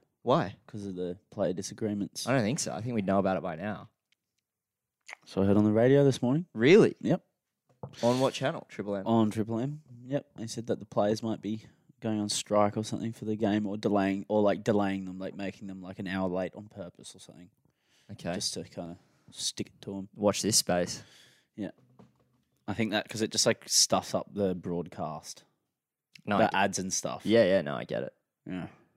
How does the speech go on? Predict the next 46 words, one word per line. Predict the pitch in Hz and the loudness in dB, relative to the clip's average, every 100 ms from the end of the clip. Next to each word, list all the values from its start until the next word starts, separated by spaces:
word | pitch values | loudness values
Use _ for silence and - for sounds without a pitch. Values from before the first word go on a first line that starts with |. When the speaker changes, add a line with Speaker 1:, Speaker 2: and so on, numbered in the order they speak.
| _ _ _ - | _ _ _ -12
Speaker 2:
So | - | -10
I | - | -8
think | - 87 | -10 -10
it's | - | -14
just | - | -18
kinda | - 92 | -16 -16
like | - | -16
a | - _ _ _ _ _ - | -18 _ _ _ _ _ -12
F | 92 98 | -10 -8
you. | 92 - _ | -8 -10 _
Speaker 1:
Yeah, | 98 92 | -4 -4
like, | 62 90 | -2 -2
get | - 92 | 2 2
it | - | 2
sorted. | - 87 78 - - - | 4 4 4 0 -14 -4
Speaker 2:
Yeah. | 107 - - | -2 -2 0
Speaker 1:
Like | 120 151 175 | 8 8 10
we | 156 | 4
s-, | - - | 2 -2
discussed | 113 - 110 104 | -2 4 4 4
on | 104 | 0
the | 98 | 2
pod | 101 92 | 4 4
a | |
couple | 95 90 | 2 2
of | 85 | 0
weeks | 92 95 | -2 -2
ago, | 87 76 - | -4 -4 4
I | |
don't | 117 160 | 6 6
think | 175 151 | 6 6
they're | 98 | 6
asking | 101 117 95 90 | 6 4 0 -6
for | - | -2
all | 98 | 0
that | 85 78 | 0 -4
much. | 92 80 - - _ _ _ _ _ _ _ _ _ - | -6 -6 -12 -20 _ _ _ _ _ _ _ _ _ -2
Like, | 120 | 0
the | - | 2
players | - 120 120 | 6 8 8
are | 110 | 4
just | 104 98 | 4 6
asking | 95 95 98 95 | 6 4 0 2
for, | 104 | 4
like, | 95 87 - - | 6 6 0 -4
post-retirement | - 101 90 - - _ 104 101 95 92 90 90 | 4 4 4 -2 -8 _ -4 -4 -4 -10 -12 -16